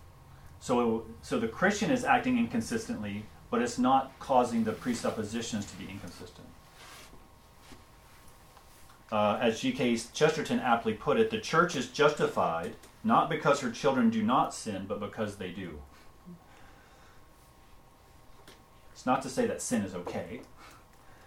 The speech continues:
It's just saying that it's not inconsistent to the Christian presuppositions of reality. And so Elijah, um, calls,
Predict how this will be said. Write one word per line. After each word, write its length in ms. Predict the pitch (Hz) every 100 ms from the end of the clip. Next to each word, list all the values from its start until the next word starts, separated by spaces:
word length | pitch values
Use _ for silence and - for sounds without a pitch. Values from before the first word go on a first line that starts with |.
| - - -
It's 140 | 104 -
just 200 | 110 -
saying 220 | 113 107
that 160 | 101 98
it's 160 | 98
not 260 | 110 104 -
inconsistent 760 | 120 120 113 - 110 - 98 -
to 480 | - 104 101 98 95 -
the 100 | 107
Christian 360 | - 127 123 101
presuppositions 800 | 110 110 104 98 107 110 101 92
of 100 | 87
reality. 500 | 90 87 82 85 80 - - - - - - - - - - - - - - - - - - - - - - - - -
And 100 | 113
so 200 | 135 123
Elijah, 960 | 117 127 131 170 156 143 127 117 117 135
um, 460 | 123 120 117 113
calls, 800 | 113 - 135 135 131 123 - -